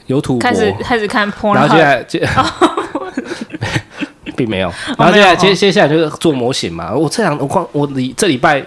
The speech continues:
Speaker 1: 三天时间内做了两款，那个，一，一只粗钢，一只古夫，就萨克，然后一个，然后跟喷一个公仔，人形公仔。
Speaker 2: 我都听不懂。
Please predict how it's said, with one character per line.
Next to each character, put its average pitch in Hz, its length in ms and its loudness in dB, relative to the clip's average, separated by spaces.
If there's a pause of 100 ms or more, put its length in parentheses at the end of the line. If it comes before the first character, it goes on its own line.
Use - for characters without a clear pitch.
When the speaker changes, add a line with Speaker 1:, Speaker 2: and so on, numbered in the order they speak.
(160)
Speaker 1:
三 160 180 0
天 160 160 0
时 120 100 -4
间 131 200 0
内 131 120 0
做 127 220 0
了 110 160 -2 (480)
两 117 380 -2
款， 98 420 0 (460)
那 123 160 -2
个， 110 200 -2 (180)
一， 156 140 0 (140)
一 156 100 2
只 147 380 0
粗 143 260 0
钢， 135 320 0
一 131 140 -4
只 127 500 -2
古 104 200 -2
夫， 113 480 -4 (120)
就 127 160 -2
萨 120 240 2
克， 113 260 0
然 98 120 0
后 110 180 2
一 113 80 -2
个， 104 240 -2 (600)
然 113 180 -2
后 120 200 0
跟 123 200 -2
喷 117 220 -2
一 120 60 -6
个 101 400 -4
公 123 200 -2
仔， 85 200 -4
人 98 180 -4
形 107 180 -6
公 107 220 -4
仔。 - 240 -8
Speaker 2:
我 196 80 -4
都 196 80 -2
听 185 160 -4
不 175 80 -2
懂。 151 100 -10